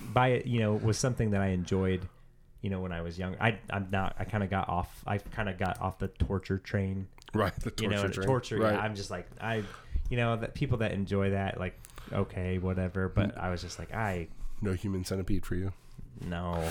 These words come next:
Speaker 1: I, I don't, I don't want that anymore. I think after Saw Two, I was kinda done
Speaker 2: I'll,
Speaker 1: with it.
Speaker 2: I'll be honest, I've never seen a Saw movie. I've had
Speaker 1: Fair,
Speaker 2: no,
Speaker 1: that's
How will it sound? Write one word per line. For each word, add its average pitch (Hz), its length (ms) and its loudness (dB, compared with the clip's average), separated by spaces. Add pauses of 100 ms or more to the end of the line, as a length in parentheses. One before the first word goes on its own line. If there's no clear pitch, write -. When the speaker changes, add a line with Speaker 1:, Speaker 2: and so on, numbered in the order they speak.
(220)
Speaker 1:
I, 90 180 0
I - 480 2
don't, 85 340 -2 (160)
I 98 40 0
don't - 160 4
want - 180 0
that 92 120 2
anymore. 87 520 2
I 117 60 2
think 160 280 2 (100)
after 107 600 -2 (560)
Saw 90 380 -2 (200)
Two, 85 540 2 (260)
I 87 80 -2
was 87 140 -2
kinda 87 260 -4
done 85 200 0
Speaker 2:
I'll, 82 60 2
Speaker 1:
with 80 220 -6
it. 80 200 -6 (180)
Speaker 2:
I'll 98 100 4
be 95 120 0
honest, 90 320 -4
I've 87 100 -6
never 87 200 -4
seen 92 200 -6
a 87 40 -4
Saw 95 240 -6
movie. 98 360 -6 (440)
I've - 160 -4
had 92 100 0
Speaker 1:
Fair, 110 240 2
Speaker 2:
no, 90 140 0
Speaker 1:
that's 90 220 0